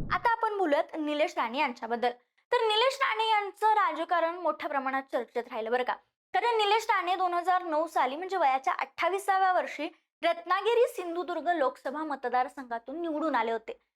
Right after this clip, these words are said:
राज्यातील राजकारणात सर्वात तरुण खासदार अशी त्यांची ओळखही बनली होती. त्यानंतर त्यांनी वडील नारायण राणेंनी काढलेल्या महाराष्ट्र स्वाभिमानी पक्षात प्रवेश केला. पुढे राणेंनी हा पक्ष भाजपात विलीन केला. त्यामुळे निलेश यांनाही भाजप सदस्य व्हावं लागलं. त्यानंतर दोन्ही वेळेला झालेल्या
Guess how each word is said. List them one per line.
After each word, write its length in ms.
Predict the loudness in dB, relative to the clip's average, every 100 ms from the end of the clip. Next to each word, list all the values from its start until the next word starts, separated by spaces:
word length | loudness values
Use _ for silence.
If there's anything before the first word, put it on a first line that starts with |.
| _
राज्यातील 540 | -4 -2 0 0 0 0
राजकारणात 760 | 2 2 0 0 0 0 -2
सर्वात 500 | -4 _ _ 2 2 2 0
तरुण 220 | 0 2
खासदार 340 | 2 2 2
अशी 140 | 0 0
त्यांची 260 | -4 0
ओळखही 360 | 2 4 2 2
बनली 260 | 0 2 0
होती. 300 | -2 -8 -20 _ _ 0
त्यानंतर 480 | 2 2 2 2
त्यांनी 300 | 2 0 0
वडील 300 | 0 2 0
नारायण 380 | 0 2 2 2
राणेंनी 340 | 2 0 -2 0
काढलेल्या 440 | 0 0 0 0
महाराष्ट्र 480 | 2 0 0 -2 -6
स्वाभिमानी 540 | -2 0 0 -2 -6
पक्षात 300 | -6 -6 -8 -2
प्रवेश 300 | 2 2 0
केला. 180 | 0 0 -2 _ _ 0
पुढे 120 | 2
राणेंनी 400 | 4 2 2 4
हा 120 | 2
पक्ष 280 | 2 0 2
भाजपात 380 | 2 0 -2 -2
विलीन 220 | 0 -2
केला. 160 | -2 -4 -2
त्यामुळे 260 | -4 -4 -6
निलेश 420 | -4 0 0 0
यांनाही 400 | -2 0 -2 -4 -6 _ _
भाजप 360 | -2 0 2 0
सदस्य 380 | 0 -2 0 2
व्हावं 240 | 4 4
लागलं. 240 | 2 0 -4 -8 _
त्यानंतर 260 | -4 0 -2
दोन्ही 380 | 0 -2 -2
वेळेला 440 | 2 2 4 2 2
झालेल्या 380 | 2 2 2